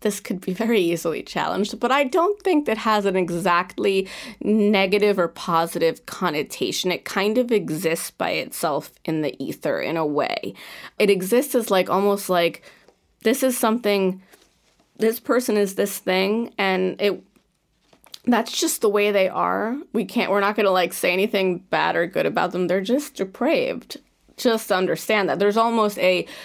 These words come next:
there's a confidence to the word, which is why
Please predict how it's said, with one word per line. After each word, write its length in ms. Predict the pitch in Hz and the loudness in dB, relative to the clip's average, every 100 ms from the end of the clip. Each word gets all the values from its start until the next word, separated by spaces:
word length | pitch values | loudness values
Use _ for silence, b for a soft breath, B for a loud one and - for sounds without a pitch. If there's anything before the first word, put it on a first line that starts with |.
| B | B
there's 180 | 196 208 | 0 2
a 100 | 202 | 0
confidence 680 | - 214 208 185 165 165 - | 0 0 2 0 -2 -4 -4
to 80 | 156 | -2
the 100 | 151 | -2
word, 560 | 151 147 113 101 - B B B | 0 0 0 -2 -6 B B B
which 180 | - 190 | -4 -2
is 160 | 180 165 | -2 0
why 500 | 165 156 143 139 | 0 2 2 -2